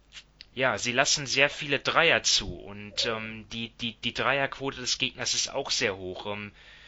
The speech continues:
ja, Dominik, wel-, welche der drei Dinge, ähm, würdest du, s-, also, also die,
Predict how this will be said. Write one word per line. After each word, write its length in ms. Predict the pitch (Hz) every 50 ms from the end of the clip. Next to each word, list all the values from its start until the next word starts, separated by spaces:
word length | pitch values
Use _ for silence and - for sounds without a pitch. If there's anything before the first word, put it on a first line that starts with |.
| - - - - - _ -
ja, 140 | 123 120
Dominik, 520 | - - 131 127 131 139 135 135 127 - -
wel-, 200 | 135 143 139 - -
welche 300 | 127 135 147 156 - 147
der 140 | 139 143 139
drei 360 | - - 135 120 127 135 139
Dinge, 520 | 135 - 135 135 139 143 139 135 135 131 - -
ähm, 400 | 120 123 120 120 120 117 120 120 _ _ _ _ _ _ _ _ _ _ -
würdest 420 | 127 139 139 139 - - - -
du, 80 | 139 135
s-, 220 | 123 113 - - -
also, 280 | 120 120 117 - - -
also 240 | - 120 110 120 117
die, 240 | 113 127 127 123